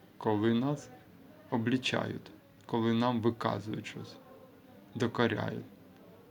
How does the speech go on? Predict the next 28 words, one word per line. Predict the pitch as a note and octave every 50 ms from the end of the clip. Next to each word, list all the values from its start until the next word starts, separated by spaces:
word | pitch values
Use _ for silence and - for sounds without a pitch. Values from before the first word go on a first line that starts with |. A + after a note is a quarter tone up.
| - -
коли | - A#2 A2+ B2
нам | A#2+ A#2 A#2 A2
вказують | G2+ - - - C3+ C3 C3 A#2 A#2 A#2+ B2+ B2 A#2+ - - - - - - - - - - - - -
на | A#2 G#2+
те, | A2 - C#3 C#3
що | C3 - - A2+
ми | G#2+ G2+
щось | - - G2 - - -
робимо | A2 A2+ G#2+ A2 A2 G2+ G2 G2
не | F#2+ G2 G2
так. | - - A2 G#2 G#2 - - - - - - - - - - - - - - - - - - - - - - - - - - - - - - - - - - - - - - -
І | B2
Бог | A2+ A2 D3 D3 - -
робить | C#3 D3 C#3 B2+ A2+ -
це | - A2
своїм | G2+ - - - A2+ A#2 A#2+ C3+ C#3 C3 C3 - - - -
Словом | - - - - - B2+ B2 A#2 A2+ A2+ A2 G#2+ G#2+ G#2 A2+ A2+ A#2 A2+ - - - - -
і | C3 A#2+ A2+
Духом | G#2+ G#2+ C3 B2 - - G#2+ F2+ -
Святим, | - - - - - - F#2+ F2+ F2+ -
перш | B2+ B2+ C3 B2+
за | B2 A2+ A2
все. | G2 G2+ - - - - - - - - - - - - - - - - - - - - - - - - - - - - - - - - - - - - - - - - - - - - -
Тобто | - A2 - - B2
він, | B2 D3 D#3+ D#3 C3+ A2+ A2+ - - - - - - -
як | - A2+ G#2+ -
Отець | A#2+ A2+ - B2 A2+ G2 F2+
Духа, | G#2 G#2+ G#2+ A2+ C#3 D#3 E3 - G3 G3 G3